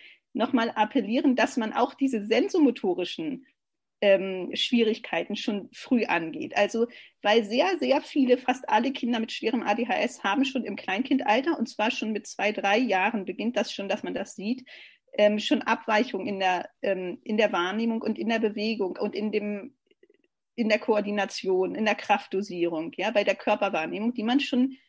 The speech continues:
feststellen kann. Man muss nicht auf die A-D-H-S-Diagnostik warten. Man, ähm, und zwar, und auch, äh, also es ist quasi ein eigenständiges Störungsbild, das wird S I S genannt, sensorische Integrationsstörung,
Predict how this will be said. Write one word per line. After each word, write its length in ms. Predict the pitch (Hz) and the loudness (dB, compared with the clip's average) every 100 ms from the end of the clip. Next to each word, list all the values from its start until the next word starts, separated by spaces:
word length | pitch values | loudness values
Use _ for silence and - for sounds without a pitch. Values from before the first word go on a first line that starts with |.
| _ | _
feststellen 640 | - 262 - - - 151 | 0 0 0 -10 -4 -4
kann. 160 | - - | -4 -6
Man 160 | 185 190 | -4 -2
muss 200 | 285 330 | 0 2
nicht 200 | 330 - | 0 0
auf 160 | 247 | -2
die 140 | 254 - | 0 2
A-D-H-S-Diagnostik 1080 | 220 247 202 262 - 180 170 165 - - | 2 2 0 -2 -2 -2 -2 -8 -10 -12
warten. 420 | 160 156 175 - 381 - - - _ - | -8 -6 -6 -4 -8 -8 -20 -20 _ -4
Man, 300 | 208 240 247 | 2 2 2
ähm, 460 | 233 226 226 220 - | 0 2 0 -4 -2
und 200 | 233 233 | 4 4
zwar, 380 | - 226 220 - | 2 -2 -2 0
und 160 | 226 - | -4 0
auch, 240 | 220 - - _ | -2 -2 -14 _
äh, 100 | - - _ _ _ | -14 -14 _ _ _
also 180 | 214 214 | 0 2
es 200 | 226 247 | 0 -2
ist 200 | - 247 | -4 -8
quasi 320 | - 208 240 | 0 2 2
ein 220 | - 208 202 | 0 -2 2
eigenständiges 720 | 208 220 285 - 220 202 233 | 2 4 2 2 -2 -2 -4
Störungsbild, 600 | - 202 277 - 247 269 | -2 -2 -2 -2 -2 0
das 160 | 247 196 | 0 -2
wird 200 | - - | -4 -4
S 140 | 240 | -4
I 140 | 185 | -4
S 260 | - 226 - | -2 -2 -2
genannt, 380 | 302 285 277 285 | 0 2 2 0
sensorische 480 | 202 208 208 240 214 | -2 -2 0 0 -2
Integrationsstörung, 1080 | 220 180 - - 185 - - 254 269 370 | -4 -4 -6 -6 -8 -8 -4 -4 -4 -8